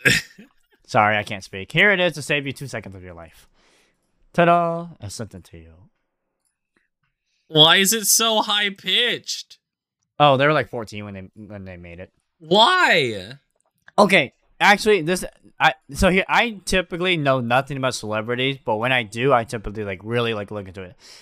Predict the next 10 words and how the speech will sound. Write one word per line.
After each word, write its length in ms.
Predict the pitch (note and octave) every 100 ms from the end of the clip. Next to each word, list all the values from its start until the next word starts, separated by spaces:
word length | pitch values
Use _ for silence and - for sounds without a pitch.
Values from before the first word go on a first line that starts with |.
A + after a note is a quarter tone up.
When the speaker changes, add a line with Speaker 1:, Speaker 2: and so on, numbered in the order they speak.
| _ -
Speaker 2:
Mindless 380 | C3 F3 A3 G#3
Behavior 540 | G3 E3 D3 C#3 C#3+
was 180 | C3 A2
a 80 | A#2
boy 280 | G#2 C3 D3
band, 420 | D3 D3 C#3+ C3
like, 220 | A2 G2 - A2+
way 280 | A2+ D3+
back 280 | D3+ C#3+ C3+
then. 380 | A#2 G#2 G2+